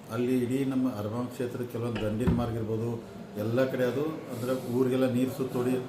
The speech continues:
ಹೊಡಿತೈತಿ. ಅದಕ್ಕೆ ಇವತ್ತೆಲ್ಲ ಸಭೆ ಮಾಡಿ ಎಲ್ಲ ಅಧಿಕಾರಿಗಳು ಡೈರೆಕ್ಷನ್ ಕೊಟ್ಟಿದ್ದೀವಿ. ಎಲ್ಲ ಊರಾಗ ಕಾಳಜಿ ಕೇಂದ್ರ ತೆಗಿಬೇಕು. ಅಲ್ಲಿ ಪಿ ಡಿ ಒ, ಕಾರ್ಯದರ್ಶಿ, ತಲಾಟಿಗಳು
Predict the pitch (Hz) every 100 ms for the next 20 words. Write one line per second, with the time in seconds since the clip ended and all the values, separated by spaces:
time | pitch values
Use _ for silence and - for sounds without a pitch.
0 | - - - 127 123 110 101 139 165 -
1 | - - - 107 131 131 104 113 127 131
2 | 120 104 127 120 104 120 139 - - -
3 | - 104 104 120 127 117 127 123 127 107
4 | 107 113 131 120 110 110 104 117 131 -
5 | - - - - 113 107 117 131 127 127
6 | 131 131 139 - - 110 110 123 123 120
7 | 117 117 107 98 98 127 135 135 - -
8 | - 107 110 117 - 110 123 131 131 139
9 | 143 - - - - 110 120 123 120 113
10 | 135 143 156 - - - 110 123 120 117
11 | 110